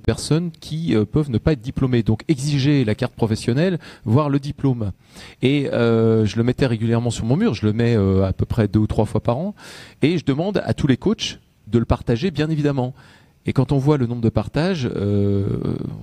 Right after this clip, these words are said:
on saigne du nez, quoi. C'est, c'est très triste. Et c'est ce que je disais tout à l'heure, c'est que, euh, il y a très peu de coachs qui sont, euh, qui, qui, qui sont conscients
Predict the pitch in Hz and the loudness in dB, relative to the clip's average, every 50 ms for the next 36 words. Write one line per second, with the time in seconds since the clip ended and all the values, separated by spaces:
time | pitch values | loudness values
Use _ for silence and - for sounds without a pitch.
0 | 107 107 - - - _ _ - - 104 101 - - 127 120 113 117 117 123 131 | -14 -14 -16 -20 -20 _ _ -10 -6 -6 -2 -2 0 0 0 0 0 0 2 2
1 | 143 143 - - 95 95 95 104 107 - 120 117 - - _ _ _ _ _ _ | 0 0 -2 -2 -4 -4 -4 -6 -8 -10 -14 -18 -20 -20 _ _ _ _ _ _
2 | _ _ _ _ _ _ _ _ _ _ - - - - - - 113 110 107 - | _ _ _ _ _ _ _ _ _ _ -16 -12 -10 -6 -2 2 2 2 2 2
3 | - 117 - - 120 107 - - 110 95 - - - - - - - _ _ _ | 0 0 0 2 0 0 0 -2 -4 -4 -4 -6 -10 -12 -14 -16 -18 _ _ _
4 | - _ _ _ _ _ _ _ _ _ _ _ _ _ _ - 120 104 143 131 | -20 _ _ _ _ _ _ _ _ _ _ _ _ _ _ 0 2 2 2 2
5 | - 151 123 131 135 135 139 - - - 147 160 190 180 - - 143 135 - - | 2 0 -2 0 0 -2 -2 -2 -2 -2 -2 0 0 -2 -2 -2 -4 -2 0 0
6 | 131 120 117 113 - _ _ - 104 107 107 107 104 107 101 - - - _ - | 2 2 0 -2 -6 _ _ -2 0 0 2 2 2 0 -2 -4 -8 -14 _ -2
7 | 123 120 - - 175 - 175 170 - - 175 165 156 - - 110 90 - - _ | -2 0 0 0 0 2 0 -2 0 0 -2 -2 -2 -2 -6 -8 -8 -8 -12 _
8 | _ _ _ _ _ _ _ _ _ _ _ - - 120 - - 151 151 151 143 | _ _ _ _ _ _ _ _ _ _ _ -10 -6 -4 -2 0 0 0 2 2
9 | 123 113 110 107 107 - - 127 110 - - - - - - - - - - - | 4 4 4 4 2 0 -2 -8 -14 -14 -16 -18 -18 -18 -18 -12 -8 -4 -4 -2
10 | 139 - - - 202 180 - - - - 190 185 175 165 | -4 -4 -2 -2 0 0 0 0 0 0 0 0 -2 -4